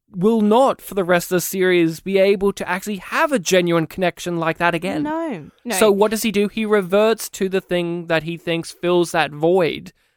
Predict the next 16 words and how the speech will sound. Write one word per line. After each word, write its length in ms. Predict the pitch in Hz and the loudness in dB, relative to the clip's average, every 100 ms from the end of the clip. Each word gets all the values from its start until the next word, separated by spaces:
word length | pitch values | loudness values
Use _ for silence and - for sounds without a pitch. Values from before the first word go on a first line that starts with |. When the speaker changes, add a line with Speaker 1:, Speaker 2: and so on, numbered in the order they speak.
| _ _ _ _ - | _ _ _ _ 0
Speaker 1:
underneath 460 | 180 175 170 175 | 2 2 0 0
the 80 | 156 | -2
mask, 480 | 147 190 151 143 - | 2 2 2 0 -4
which 160 | - | -4
is 80 | 156 | -4
Speaker 2:
Mm-hmm. 80 | - | -2
Speaker 1:
power. 380 | 139 123 - 147 _ _ _ _ _ _ _ _ _ | 0 -2 -4 -12 _ _ _ _ _ _ _ _ _
Speaker 2:
Yeah. 140 | 285 | -6
Speaker 1:
And, 320 | 160 151 143 - | -4 -4 -6 -10
and 180 | - 151 175 | -6 -4 2
ownership 680 | 175 170 156 - 160 156 - | 4 4 2 2 0 0 -4
and, 160 | 135 - | -10 -8
and 220 | 147 143 | -8 -6
greed 560 | 151 160 156 165 165 | -2 -2 -2 -6 -6
and 360 | - 147 143 143 | -6 -8 -8 -8
just 260 | - 160 | -4 -4